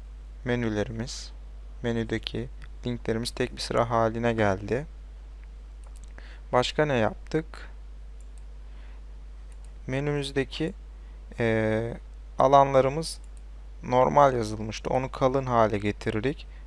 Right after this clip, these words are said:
Yazı tipini değiştirdik gördüğünüz gibi. Yazı tipimiz de değişti. E, lis-, liste, bu gördüğünüz, e, listenin tipi değişmedi. Aynı kaldı.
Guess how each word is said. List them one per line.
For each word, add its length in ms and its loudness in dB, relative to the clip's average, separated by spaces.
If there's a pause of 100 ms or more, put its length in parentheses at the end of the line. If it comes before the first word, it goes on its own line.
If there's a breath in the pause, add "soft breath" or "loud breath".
(120)
Yazı 220 2
tipini 380 0
değiştirdik 540 0
gördüğünüz 500 -2
gibi. 260 -8 (720 soft breath)
Yazı 240 0
tipimiz 380 -4
de 100 6
değişti. 520 0 (2500 soft breath)
E, 60 2
lis-, 440 0 (240)
liste, 640 6
bu 200 2
gördüğünüz, 680 4
e, 40 4
listenin 580 2
tipi 280 -8
değişmedi. 500 2
Aynı 340 6
kaldı. 460 2